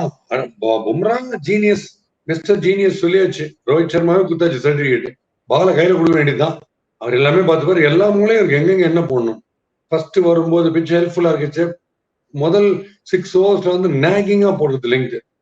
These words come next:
ஒரு போல்ட் எடுக்கிறதுக்கோ, விக்கெட் எடுக்கிறதுக்கோ. செகண்ட்ல வரும்போது எக்கனாமிக்கலா போடுறதுக்கு என்ன நேக்கிங்கா போடணுமோ அதை மட்டும் போடுறாரு. யார்கர்ஸ் டெட்லியா அவர்னு போட்டுடுறாரு. அதனால அவர் பேச வேண்டிய அவசியமே கிடையாது. அவரு தான் பவர் பிளேன்னா பும்ரா தான். அர்ஷ்தீப் வந்து நல்லா போடுறாரு,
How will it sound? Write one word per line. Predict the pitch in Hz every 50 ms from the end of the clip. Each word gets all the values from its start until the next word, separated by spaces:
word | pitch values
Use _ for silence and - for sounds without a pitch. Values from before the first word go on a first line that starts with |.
| _ _ -
ஒரு | 139 139 127
போல்ட் | 120 123 147 170 175 170 156
எடுக்கிறதுக்கோ, | 147 139 131 135 131 143 156 147
விக்கெட் | 139 139 160 151 143
எடுக்கிறதுக்கோ. | 127 127 123 120 - 98 104 131 - - _ _ _ _ _ -
செகண்ட்ல | - 190 190 185 240 285 254 233 226 226 208
வரும்போது | 190 190 185 185 185 180 180 170 151 135 156 196 202 - _ _ _ _ _ _ - _ _ _ _ _ -
எக்கனாமிக்கலா | 160 160 185 208 233 240 240 240 233 240 240 233
போடுறதுக்கு | - 190 202 196 185 180 175 175
என்ன | 170 185 190
நேக்கிங்கா | 175 175 175 170 175 170 165
போடணுமோ | 147 156 165 165 160 151
அதை | 147 151
மட்டும் | 151 143 131 139 120
போடுறாரு. | 117 117 107 110 107 127 170
யார்கர்ஸ் | 156 151 170 185 180 175 175 165 170 - _ -
டெட்லியா | 131 135 131 131 151 160 160
அவர்னு | 147 127 127 120 -
போட்டுடுறாரு. | 135 127 - 117 110 110 101 98 127 151 - _ _ _ _ _ _
அதனால | - 143 165 202 208 180
அவர் | 160 160 151 139 135 127 - - _
பேச | - 156 196 190 190
வேண்டிய | 202 196 185 160 147
அவசியமே | 165 165 160 196 208 196
கிடையாது. | 160 156 180 185 180 180 - _ _ _ _ _ _ _ 107
அவரு | 120 139 147 143 135 135
தான் | 175 214 220 - - _ _ _
பவர் | - 131 147 165 165 139
பிளேன்னா | 151 160 160 160 170 220 208
பும்ரா | 160 156 160 165 165 156 143
தான். | 127 139 190 - _ _ _ _ _ _ _ _ _ _ _ -
அர்ஷ்தீப் | 143 185 196 196 190 277 311 - -
வந்து | 190 208 208 220
நல்லா | 190 170 185 208 233 226 - - -
போடுறாரு, | 190 202 190 185 165 156 165 208